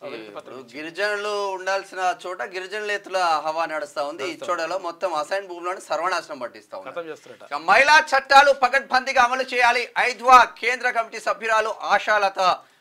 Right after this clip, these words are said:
Speaker 2: వ్యక్తం చేస్తా ఉంది క-, కాగజ్నగర్ నుంచి.
Speaker 1: బంజారా భవన్ నిర్మాణానికి భూమి పూజ పాల్గొన్న ఎంపీ నగేష్, తర్వాత ఎమ్మెల్యే శంకర్, అనిల్ జాదవ్ అంట.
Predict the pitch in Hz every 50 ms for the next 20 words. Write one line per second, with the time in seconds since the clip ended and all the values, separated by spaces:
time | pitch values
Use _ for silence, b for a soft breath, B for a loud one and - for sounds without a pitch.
0 | B _ 147 151 151 - 185 180 165 175 175 165 - 180 170 165 165 165 170 160
1 | - 165 147 - 143 139 139 139 135 120 120 123 113 110 104 110 104 - - 156
2 | 180 220 220 277 277 285 285 269 226 247 254 254 254 240 226 233 240 247 247 240
3 | 240 233 233 233 240 202 220 254 _ _ _ 143 180 214 226 202 - 180 160 143
4 | 123 110 _ _ _ _ _ 151 165 185 180 185 180 175 165 165 170 - 185 170
5 | 165 165 175 190 214 220 - _ 185 180 190 185 185 170 170 175 180 190 190 175
6 | 147 135 b b b b _ - 175 180 196 196 220 233 240 - _ 160 156 185
7 | 208 202 160 165 147 131 117 110 107 101 -